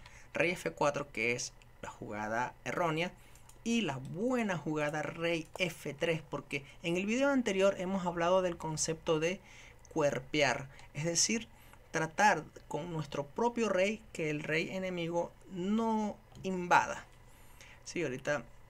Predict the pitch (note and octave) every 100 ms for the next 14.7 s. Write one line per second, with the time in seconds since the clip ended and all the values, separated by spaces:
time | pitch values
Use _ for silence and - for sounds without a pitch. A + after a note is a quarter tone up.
0 | - C#3 D#3+ D#3 D#3 D3 C3+ C3 D3 B2+
1 | - E3 F#3+ - - B2+ A2+ - - -
2 | - - - - - - - C3 A#2+ A#2
3 | A2 A2+ F3+ F3 A#2+ A#2 A#2+ D3+ - -
4 | - - E3+ - B3 G#3 F#3 E3+ D#3+ C#3
5 | D3+ D3 C3 C#3 D3+ - - - - -
6 | - - - - - - E3 C3+ C3+ A#2
7 | G#2+ - G2+ C3+ C3+ - - - D3 C#3+
8 | - - - - C#2+ - - F3 G3+ -
9 | C#3+ C#3 D3 C#3 D3 D#3 D3+ C3+ - -
10 | - - - - - A#2 A#2+ A#3 - -
11 | - - - - - C3 B2+ C#3+ D3 C#3
12 | E3+ A3 G#3 G3 G3+ - C#3 - C3 D3
13 | F3 F#3 E3 D#3+ D#3 - - C#3+ C#3 A#2+
14 | G#2+ A2 D#3+ G3 F#3 G3